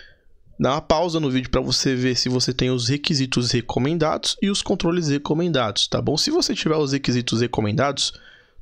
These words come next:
todos os jogos vão rodar tranquilamente, liso, tá? Então dá uma pausa no vídeo e vê se você tem isso aqui no seu sistema, tá? Um dos dois, pelo menos, ou os requisitos mínimos,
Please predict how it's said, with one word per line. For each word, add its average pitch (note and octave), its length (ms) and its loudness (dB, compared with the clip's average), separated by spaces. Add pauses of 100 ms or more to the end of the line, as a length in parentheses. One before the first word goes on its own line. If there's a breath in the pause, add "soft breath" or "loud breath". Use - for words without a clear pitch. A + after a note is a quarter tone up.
(220)
todos A3 680 0
os F#3 160 0
jogos C#3+ 720 -2
vão C3 400 0 (120)
rodar B2 540 0 (220)
tranquilamente, C3 960 0 (180)
liso, C3 600 0 (300)
tá? A#2 260 0 (580 loud breath)
Então E3+ 320 2
dá E3 100 2
uma F3 60 0
pausa D#3 400 0
no D3 120 0
vídeo C#3 260 0
e - 20 0
vê C3+ 280 0 (340 loud breath)
se - 100 -2
você C#3+ 460 0 (360)
tem D3 320 0 (280)
isso D#3+ 320 0
aqui - 160 -4
no D3 100 0
seu D3 220 0
sistema, - 640 -2
tá? G#2 160 2
Um D3 140 0
dos E3 200 -2
dois, C3 260 0
pelo D3+ 200 0
menos, A2+ 320 0
ou D#3 160 2
os D3 140 -2
requisitos B2 520 0
mínimos, F3 480 0